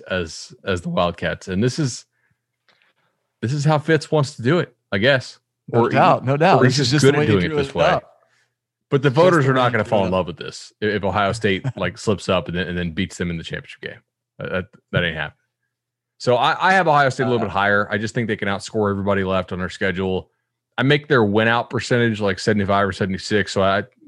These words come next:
Speaker 1: I think maybe three, four points higher is, is probably fair.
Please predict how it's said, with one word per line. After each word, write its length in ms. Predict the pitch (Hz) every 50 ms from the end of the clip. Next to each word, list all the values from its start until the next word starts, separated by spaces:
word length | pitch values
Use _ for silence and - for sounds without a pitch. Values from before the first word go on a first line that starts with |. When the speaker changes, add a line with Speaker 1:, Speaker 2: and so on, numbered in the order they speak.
| _ _ _
Speaker 1:
I 140 | - - 113
think 200 | 107 113 107 113 _ _ -
maybe 160 | 107 98 92
three, 180 | - 101 98
four 220 | 92 - 104 95 90
points 320 | - - 95 90 85 -
higher 360 | - 87 87 87 85 87 - _ _ _ _ _ _ _ _ _ _ _ _ -
is, 300 | - 90 87 85 - -
is 140 | - 87 -
probably 260 | - 85 80 - -
fair. 320 | - - - - - -